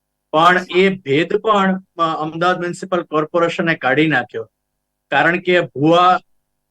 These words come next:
ખાડા, અ, પાણી ભરાવાથી માંડીને તમામ બાબતોમાં પૂર્વ અને પશ્ચિમમાં હવે કોઈ જ કરતા કોઈ જ ફરક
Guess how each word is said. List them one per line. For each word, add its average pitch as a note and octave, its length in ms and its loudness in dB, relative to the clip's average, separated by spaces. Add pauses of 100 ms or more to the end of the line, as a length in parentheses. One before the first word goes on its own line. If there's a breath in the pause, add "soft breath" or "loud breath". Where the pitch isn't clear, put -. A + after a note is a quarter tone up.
ખાડા, D#3+ 600 0 (720)
અ, C3+ 220 -2
પાણી D3+ 500 -4
ભરાવાથી E3+ 500 -2
માંડીને E3+ 520 -6 (100)
તમામ G#3+ 340 -2
બાબતોમાં F#3 600 -4
પૂર્વ F#3+ 420 0
અને F#3 160 2 (120)
પશ્ચિમમાં F#3 640 -2
હવે E3 160 -4
કોઈ G3+ 380 -4
જ G3 80 -12 (400)
કરતા F#3 260 -4
કોઈ F3+ 300 0
જ F#3 160 -6
ફરક D#3 300 0